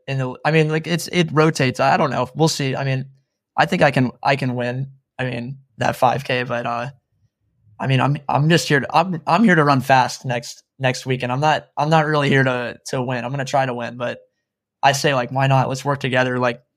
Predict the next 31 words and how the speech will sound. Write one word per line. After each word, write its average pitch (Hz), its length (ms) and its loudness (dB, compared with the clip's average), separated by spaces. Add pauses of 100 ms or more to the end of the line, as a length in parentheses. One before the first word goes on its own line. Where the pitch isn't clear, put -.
(1300)
try 139 180 2
to 135 60 2
run 135 200 0
that, - 280 -2
uh, 127 280 2
time. 131 380 -2
But, - 320 -6
uh, 50 200 2 (600)
you 127 100 -2
know, 127 40 6
it 127 80 4
just 139 160 0
depends 123 340 0
on 123 180 2
what, 120 340 -2
what - 240 0
people 131 260 0
want. 120 300 -2 (840)
Um, 120 240 2
and 123 80 0
I 131 60 2
do 131 180 2
think 131 220 0
there's 131 180 -4
people 127 280 -2
that 123 160 4
can 123 160 0
run 120 240 0 (1040)
fast 143 360 0
five 131 240 2
Ks. 120 480 0